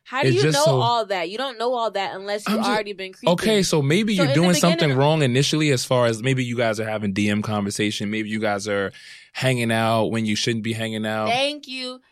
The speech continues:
Speaker 1: When you start shit off the wrong way, it ain't never gonna end up right. I don't do the sneaky, snaky shit.
Speaker 2: So
Speaker 1: I don't
Speaker 2: there's
Speaker 1: like that
Speaker 2: never,
Speaker 1: kinda stuff.
Speaker 2: ever,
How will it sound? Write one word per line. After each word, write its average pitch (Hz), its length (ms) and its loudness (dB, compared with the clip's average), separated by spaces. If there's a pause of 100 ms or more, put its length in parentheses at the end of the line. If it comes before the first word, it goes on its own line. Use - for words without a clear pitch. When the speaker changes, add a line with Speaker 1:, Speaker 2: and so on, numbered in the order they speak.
Speaker 1:
When 247 240 -12
you 233 120 -6
start 269 360 -6
shit 269 200 -8
off 240 360 -6
the 226 100 -10
wrong 233 420 -8
way, 247 260 -6
it 226 200 -6
ain't 185 320 -10
never 208 240 -6
gonna 185 400 -10
end 185 300 -12
up 160 160 -6
right. 151 420 -8
I 214 120 -4
don't 233 260 -8
do 233 120 -12
the 208 120 -6
sneaky, 208 380 -20
snaky 208 400 -14
shit. 220 360 -8
Speaker 2:
So 160 140 4
Speaker 1:
I - 20 4
don't 160 80 4
Speaker 2:
there's 151 140 6
Speaker 1:
like 127 160 2
that 131 40 0
Speaker 2:
never, 160 380 4
Speaker 1:
kinda 170 80 -2
stuff. - 160 0
Speaker 2:
ever, 143 320 0